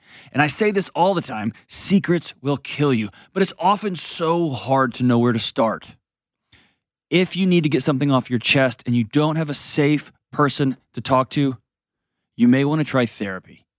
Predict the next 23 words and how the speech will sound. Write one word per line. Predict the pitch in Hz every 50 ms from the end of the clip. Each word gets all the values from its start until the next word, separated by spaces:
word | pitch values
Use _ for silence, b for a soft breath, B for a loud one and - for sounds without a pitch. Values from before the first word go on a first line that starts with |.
| _ b b b b b b
Therapy | _ - 180 196 202 - 220
is | 208 165 156
a |
safe, | 143 - - - 165 165 180 180 - -
effective | 135 123 - 151 143 - - 165 127
place | - 160 143 135
to | - 127
get | 107 151 147
things | - 165 170 160 - -
off | 127 139 147 143 - -
your | 160 139
chest, | - - 139 127 123 - - b b b b b
to | - 139
learn | 151 175 180
how | 165 165 165
to | 156
say | - - 170 165 165
scary | 139 - - - 160 160 165 175 175 165 -
and | 139 127
hard | 113 - 139 147 160 - -
things | 160 156 143 117 -
out | 123 123 120 -
loud, | 117 139 147 151 - -